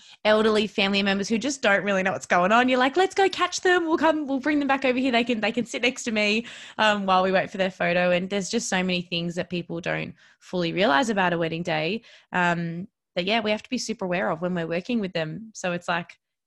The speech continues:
"How can we make this easier for you?" 'Cause ultimately we want this to be the best day. So,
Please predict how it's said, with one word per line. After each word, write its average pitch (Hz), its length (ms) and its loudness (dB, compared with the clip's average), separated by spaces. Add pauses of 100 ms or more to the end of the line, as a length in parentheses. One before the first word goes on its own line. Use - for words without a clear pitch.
"How 190 160 -8
can 202 120 -8
we 202 100 -4
make 185 160 -6
this 185 140 -10
easier 233 300 -10
for 175 180 -10
you?" 156 220 -8
'Cause 202 220 -8
ultimately 185 720 -4 (280)
we 196 80 -14
want 202 220 -12
this 349 160 -10
to - 80 -16
be 190 80 -8
the 170 100 -12
best 165 240 -14
day. 165 180 -10
So, 180 380 -8